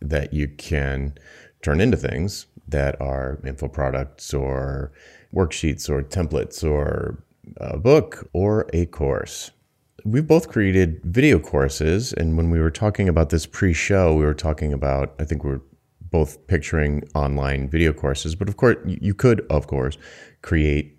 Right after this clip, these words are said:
in-person workshops and courses and that sort of thing, have, like, use the same materials perhaps. But I was picturing more of a video type of thing.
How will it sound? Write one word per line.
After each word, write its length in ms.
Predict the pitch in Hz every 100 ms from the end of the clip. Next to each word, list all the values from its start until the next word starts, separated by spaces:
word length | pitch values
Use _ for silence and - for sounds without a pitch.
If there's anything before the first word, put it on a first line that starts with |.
| _ _ _ _
in-person 640 | 76 71 120 131 82 76 -
workshops 560 | - 69 - 67 - -
and 220 | 65 69
courses 400 | - 60 - 69
and 80 | 69
that 120 | 69
sort 180 | - 69
of 80 | 65
thing, 240 | - 67
have, 200 | 69 69
like, 400 | 69 65 64 - _
use 240 | 85 80
the 100 | 67
same 200 | 69 69
materials 420 | 67 65 117 107 -
perhaps. 580 | 95 92 90 87 - - - - - - _
But 480 | 90 82 80 78 -
I 60 | -
was 120 | 127
picturing 300 | - 123 101
more 160 | 87 71
of 80 | 73
a 60 |
video 260 | 69 69 64
type 220 | 76 65
of 80 | -
thing. 260 | - -